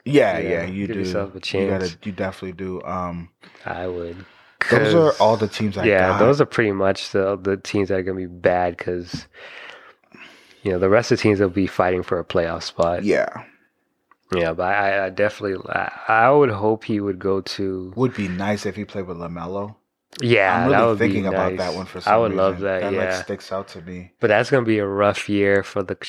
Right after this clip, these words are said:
Speaker 2: the Hornets if they're in the conversation for him.
Speaker 1: Yeah.
Speaker 2: But I feel like they would, the N B A would do Jordan, like, uh, justice. They'd give him,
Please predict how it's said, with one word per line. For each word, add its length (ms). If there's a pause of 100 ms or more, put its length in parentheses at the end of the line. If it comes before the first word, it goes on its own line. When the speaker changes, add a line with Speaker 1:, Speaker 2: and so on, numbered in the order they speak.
(180)
Speaker 2:
the 120
Hornets 440
if 160
they're 220
in 80
the 60
conversation 760
for 180
him. 280 (180)
Speaker 1:
Yeah. 280
Speaker 2:
But 140
I 140
feel 240
like 360
they 360
would, 300
the 160
N 100
B 160
A 60
would 160
do 160
Jordan, 520
like, 320
uh, 380
justice. 640
They'd 240
give 220
him, 320